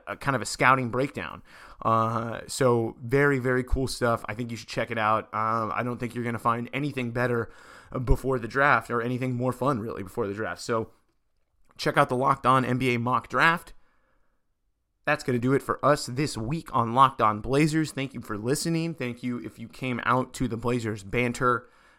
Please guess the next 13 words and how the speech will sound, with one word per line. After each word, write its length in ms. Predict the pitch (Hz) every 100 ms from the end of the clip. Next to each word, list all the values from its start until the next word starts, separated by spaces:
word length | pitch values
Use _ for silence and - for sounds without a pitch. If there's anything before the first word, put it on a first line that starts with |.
| _
event 500 | - 101 113 160 180 -
at 180 | 117 110
Century 400 | - 156 165 156
Bar 260 | 131 139 120
on 220 | 107 104
Wednesday. 560 | 139 175 151 165 156 147 _ _ _ -
And 420 | 139 135 131 120 _ _ _ _ _ _ _ _ _ _ _ _ _ _ _ _ _ _ _ -
keep 220 | 196 180
it 60 | 123
locked 340 | 143 147 -
here. 440 | - 151 151 139 - - - _ _
Send 320 | - 180 165
questions. 800 | - 143 139 - 143 135 135